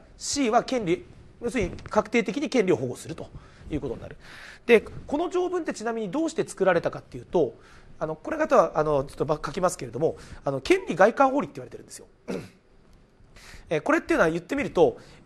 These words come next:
AとCとの利益考慮なんですね。まあ、言ってみればAっていうのは、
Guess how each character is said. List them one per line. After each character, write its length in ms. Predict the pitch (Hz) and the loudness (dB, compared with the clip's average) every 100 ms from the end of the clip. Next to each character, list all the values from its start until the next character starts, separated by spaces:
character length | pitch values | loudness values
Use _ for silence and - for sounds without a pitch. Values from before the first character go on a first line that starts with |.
| 302 | 0
A 220 | 370 381 | 4 4
と 200 | - 202 | 2 0
C 320 | - 254 240 | 2 0 -2
と 120 | 156 | -2
の 80 | 147 | -2
利 160 | 139 220 | 0 0
益 140 | 240 | -2
考 140 | - 262 | 0 2
慮 120 | 147 | 2
な 80 | 98 | -2
ん 60 | |
で 60 | 95 | -10
す 80 | 165 | -8
ね。 160 | 214 - - - - - - - | -8 -12 -20 -20 -20 -20 -18 2
ま 140 | 233 | 4
あ、 60 | 170 | 4
言 140 | 294 | 0
っ 20 | |
て 80 | 349 | 2
み 60 | 349 | 2
れ 60 | |
ば 60 | - | 4
A 160 | 359 453 | 4 4
っ 100 | - | 4
て 100 | 208 | 2
い 40 | |
う 60 | 156 | 2
の 100 | 135 | 6
は、 280 | 175 117 | 6 6